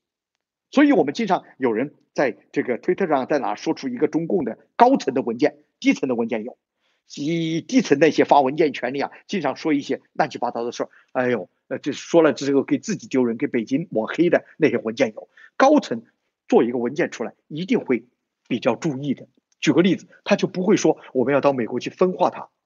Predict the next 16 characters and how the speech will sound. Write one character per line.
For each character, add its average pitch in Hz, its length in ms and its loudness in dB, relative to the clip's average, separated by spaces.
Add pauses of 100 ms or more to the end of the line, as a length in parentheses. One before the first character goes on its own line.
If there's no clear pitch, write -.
(280)
因 190 160 4
为 226 80 6
这 269 180 4
个 196 100 0
文 139 180 2
件 240 260 2
一 240 180 2
旦 294 280 4
透 247 160 -2
露 135 160 -2
出 151 160 -6
去， - 220 -10 (720)
我 120 100 -8
的 113 80 -10
天 104 220 -12
哪， 104 120 -20